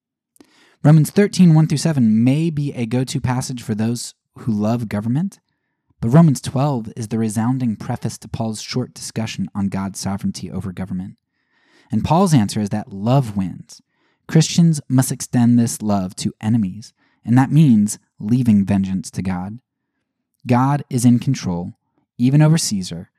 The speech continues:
and we ought to trust God's sovereign hand and not become evil in order that we can be the wicked instruments which slay the wicked. So I will acknowledge that I am thankful for the laws of our land, which deter some murders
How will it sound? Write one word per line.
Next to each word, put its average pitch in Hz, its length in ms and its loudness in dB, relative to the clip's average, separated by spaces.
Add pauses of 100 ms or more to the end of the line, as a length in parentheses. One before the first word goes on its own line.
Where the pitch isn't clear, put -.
(260)
and 98 240 -2
we 147 220 0
ought 127 200 -8
to - 80 -10
trust - 300 -4
God's 110 280 -2
sovereign 117 300 -2
hand 92 400 -8 (260)
and 101 180 2
not 120 200 2
become 127 360 -2
evil 104 360 2
in 101 140 -4
order 107 260 -2
that 101 200 -6
we 123 300 0
can 107 200 -2
be 101 100 -2
the 95 80 0
wicked 95 280 -4
instruments 95 580 -6 (120)
which - 240 -8
slay 90 320 -8
the 85 140 -6
wicked. - 400 -12 (1900)
So 160 100 -2
I 165 60 2
will 175 160 2
acknowledge 131 540 0 (420)
that - 100 -2
I 135 80 4
am 135 120 6
thankful 143 460 -2
for 123 140 -8
the 110 100 -4
laws 107 300 -4
of 101 80 -12
our 104 100 -4
land, 107 360 -2
which 101 220 -8
deter 127 400 -6
some 127 360 0
murders 98 500 -4